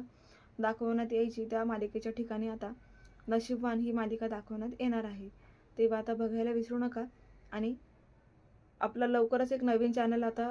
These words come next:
रिलीज होणार आहे, तर त्या नवीन चॅनलची कम्युनिटी मी मॉनिटाईज झाल्यावर तुम्हाला दाखवेल. त्याच्यावरती पण आपण नवीन सिरियलचे रिव्ह्यू बघणार आहोत. तर आज आपण इथेच थांबणार आहोत. धन्यवाद.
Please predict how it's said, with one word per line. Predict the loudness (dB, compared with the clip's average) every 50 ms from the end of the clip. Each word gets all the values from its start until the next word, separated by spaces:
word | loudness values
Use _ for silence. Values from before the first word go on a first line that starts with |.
| -2 0
रिलीज | 2 2 2 2 0 0 0
होणार | 0 0 0 -2 -4
आहे, | -4 -6 -6 -6 -8 -12 -20 -20 -20 -20 -20 -10 -2 0
तर | 0 2
त्या | 2 2 0
नवीन | 0 2 2 2 2
चॅनलची | 2 2 0 0 0 -2 -2 -2
कम्युनिटी | -2 -2 0 -2 0 -2 -2 -2 -2 0
मी | 0 0 0 0 0
मॉनिटाईज | 0 0 0 0 0 0 0 -2 0
झाल्यावर | -2 0 0 2 0 0 0
तुम्हाला | -2 -2 -2 -2 -2 -4
दाखवेल. | -4 -6 -8 -6 -4 -4 -4 -4 -8 -16 -20 -20 -20 -20 -20 -10 -2 2
त्याच्यावरती | 2 2 4 4 4 4 4 2 0
पण | 0 2 0
आपण | 0 2 0 0 2
नवीन | 2 2 2 4 2 2
सिरियलचे | 2 2 2 4 4 2 4 4 4 6
रिव्ह्यू | 6 6 4 2
बघणार | 2 0 -2 -2 -2 -2 -2
आहोत. | -4 -4 -6 -8 -10 -12 -18 -20 -20 -20 -20 -20 -20 -20 -14 -6 0
तर | 2 2
आज | 4 4
आपण | 2 0 0 0 0
इथेच | 0 0 -2 -2 -2
थांबणार | -2 0 0 0 0 -2
आहोत. | -2 0 0 0 -2 -2 -6 -16 -18 -18 -18 -18 -18 -18 -18 -18 -18 -18 -20 -20 -20 -20 -20 -20 -20 -20 -20 -20 -16 -8
धन्यवाद. | -4 -2 0 0 0 0 -2 -4 -4 -6 -6